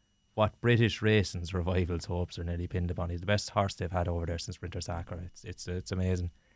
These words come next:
You mentioned Honeysuckle. Yeah, obviously, things, things haven't gone right for her this year, you know, but again, she owes Henry, Rachel, the Maloneys, Kenny Alexander, us,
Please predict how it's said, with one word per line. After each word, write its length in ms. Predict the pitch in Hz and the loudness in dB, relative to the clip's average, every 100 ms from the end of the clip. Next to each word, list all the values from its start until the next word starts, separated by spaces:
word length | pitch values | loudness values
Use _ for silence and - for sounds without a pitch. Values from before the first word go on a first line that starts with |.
| _ _ - | _ _ -2
You 140 | 104 | 4
mentioned 320 | 131 131 120 | 6 6 4
Honeysuckle. 600 | 101 117 101 110 - 101 82 92 | 4 4 6 4 4 2 0 -2
Yeah, 180 | 95 95 | 0 2
obviously, 400 | 98 92 98 80 _ _ _ _ _ _ _ _ _ _ - | 2 2 0 -2 _ _ _ _ _ _ _ _ _ _ 2
things, 220 | 123 123 | 4 6
things 240 | - 170 185 | 6 6 6
haven't 180 | 175 | 6
gone 160 | 160 156 | 8 10
right 180 | 135 120 | 8 8
for 120 | 98 | 4
her 60 | 85 | 2
this 180 | 85 | 2
year, 260 | 95 85 82 | 0 -2 -2
you 60 | 87 | -2
know, 200 | 90 87 | 0 -2
but 120 | 87 - _ - | -4 -10 _ -8
again, 280 | 90 92 87 - _ _ _ _ _ - | -2 0 -2 -8 _ _ _ _ _ -12
she 200 | - 92 | -2 2
owes 380 | 95 92 - - - | 4 2 -2 -16 -6
Henry, 460 | 92 104 104 98 87 101 | 0 2 4 4 2 0
Rachel, 540 | 95 101 - 104 95 - _ _ _ _ - | 2 2 2 0 0 -4 _ _ _ _ -10
the 60 | |
Maloneys, 720 | 87 85 95 101 101 98 - | -4 0 2 4 4 2 -2
Kenny 260 | - 90 82 | -8 -6 -6
Alexander, 600 | 80 82 95 98 92 92 - _ _ _ _ | -6 -2 0 2 2 0 -4 _ _ _ _
us, 400 | 95 98 - - | 0 0 -4 -10